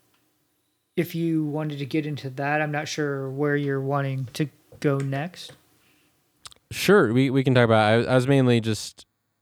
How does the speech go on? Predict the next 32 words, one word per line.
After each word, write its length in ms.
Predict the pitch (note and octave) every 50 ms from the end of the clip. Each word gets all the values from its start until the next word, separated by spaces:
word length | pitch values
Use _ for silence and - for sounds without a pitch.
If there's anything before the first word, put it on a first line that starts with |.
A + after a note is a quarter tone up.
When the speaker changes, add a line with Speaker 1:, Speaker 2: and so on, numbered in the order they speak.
| _ _ _ _ _ _ _ _ _
Speaker 2:
we 560 | - - - - - - - C2 E2+ B2+ B2
can 120 | A#2+ B2 A2+
talk 120 | B2 A#2+
about 280 | A2+ G#2 G#2 G#2 F2 - - _ _ _ -
electric 420 | A2+ G#2+ G#2+ G#2 - - A2+ G2+
guitars 440 | - F#2 - G#2+ G2+ G2 F#2+ F#2 F#2+
if 100 | F#2+ -
we 100 | G2+ F#2+
get 220 | F#2 G2 E2+ -
time, 420 | - F#2+ F2+ E2+ E2+ F2 F2 F2+ F2+
and, 500 | F2+ F2 F2 E2+ E2+ E2+ E2 D#2+ - - _ _ -
and 220 | - F#2+ F#2 F2
how 200 | - F#2 F#2 F2+
that 280 | F2 F2 F2 E2+ E2 - - _ _ _ _ _ G#2
affe-, 280 | G2 - _ F2+ - - _ _ - - _ _
applies 540 | - G2+ - - F#2 F2 F2 F2 F2 F2 - -
to, 480 | - G2 F#2 F2+ F2+ F2+ F2 F2 F2 - _ _ _ _ _ _
to 180 | - - F#2 F2+
it. 220 | F2+ F2 F2 - - _ _ _ _ _ _ _
Well, 120 | - C#3+ D3
maybe 300 | G#2+ D3+ D3+ D#3+ F3 F3+
let's 200 | F3 F3 D3+ -
just 120 | D#3 C#3+
do 120 | - C#3 B2+
that, 220 | B2+ B2 A2+ F#2+
and 120 | G2 A2 A2+
then 160 | A2 G#2+ G#2
you 120 | G#2 G2+
can 180 | G2 - G2+ F#2+
get 140 | G2 F#2+ F#2
into 520 | F#2+ F#2 F#2 - - G2 F#2 F#2 F#2 F#2
your 300 | F#2 F#2 F#2 F#2 F2+ F2